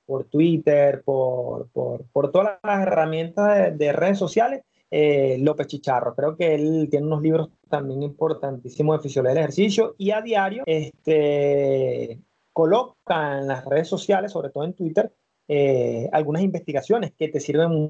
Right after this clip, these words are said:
muchísimo. Eh, a nivel de aplicación, yo uso un Tabata, ¿sí? Que es para hacer ejercicio de, de, de fuerza, ah, o ejercicio de zona media. Eso es lo que más uso, eh, para, como aplicación.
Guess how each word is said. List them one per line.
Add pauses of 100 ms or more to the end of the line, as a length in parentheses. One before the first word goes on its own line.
(160)
muchísimo. (640)
Eh,
a
nivel
de
aplicación, (360)
yo
uso
un
Tabata,
¿sí?
Que
es
para
hacer
ejercicio
de, (180)
de, (480)
de
fuerza, (220)
ah,
o
ejercicio
de
zona
media.
Eso
es
lo
que
más
uso, (280)
eh,
para,
como
aplicación.